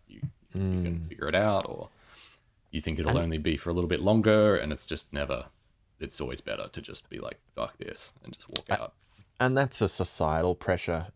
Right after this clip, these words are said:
Speaker 2: as
Speaker 1: Yeah.
Speaker 2: well for, for, uh, that everyone experiences, where before I got as sick as I am now, I just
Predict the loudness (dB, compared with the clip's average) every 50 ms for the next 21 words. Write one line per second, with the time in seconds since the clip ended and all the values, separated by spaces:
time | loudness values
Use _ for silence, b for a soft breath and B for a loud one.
0 | _ -6 -4 -4 -4 -4 -2 0 0 0 2 0 -2 -4 -6 -10 -14 -4 0 0
1 | 0 0 -2 -14 -6 -4 -4 -4 -4 -8 -8 -4 -4 -2 -2 -2 -2 -2 0 0
2 | -2 -2 -2 -2 -2 -2 -4 -4 -8 -8 -8 -4 -4 -4 -4 -6 -8 -8 -8 -6
3 | -6 -6 -8 -6 -4 -2 -2 -2 -2 -2 -4 -8 b b b b b b 2 2
4 | 4 6 6 8 8 8 6 6 4 4 4 4 4 2 2 0 -2 -2 -4 -6
5 | -6 -6 -6 -4 -2 -2 -2 -2 -2 -2 -2 -2 -2 -2 -2 -2 -2 -2 -4 -4
6 | -6 b b b b b b -4 -2 0 0 0 0 -2 -4 -4 -4 -8 -12 -14
7 | -16